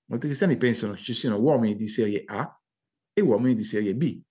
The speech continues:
e fra gli uomini di serie A mettono dei, si met-, mettono se stessi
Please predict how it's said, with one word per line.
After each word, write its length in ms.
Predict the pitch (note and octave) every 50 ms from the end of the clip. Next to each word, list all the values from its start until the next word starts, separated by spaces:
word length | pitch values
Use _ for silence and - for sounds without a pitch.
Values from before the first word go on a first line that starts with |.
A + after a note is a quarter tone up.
| _ _ _ _ _ _ _ _ _
e 100 | - A2
fra 140 | - - A#2+
gli 60 | B2+
uomini 300 | C#3 E3 D#3 C3+ A#2+ A2+
di 80 | A2 G#2+
serie 380 | - - C#3+ D#3 G3 G#3+ D#3+
A 280 | B2 C#3 - - - _ _
mettono 540 | A#2+ C#3 C3 C3+ - - A2 G#2 G#2 G2+
dei, 460 | G2+ G#2 G#2 G#2 G#2 G2+ G#2 G#2+ - - -
si 160 | - - -
met-, 300 | B2+ D3 E3 - - -
mettono 260 | C3 D3+ - - B2
se 140 | A#2 - F3+
stessi 520 | E3+ - C#3+ C3 C3 B2+ - - D3 C#3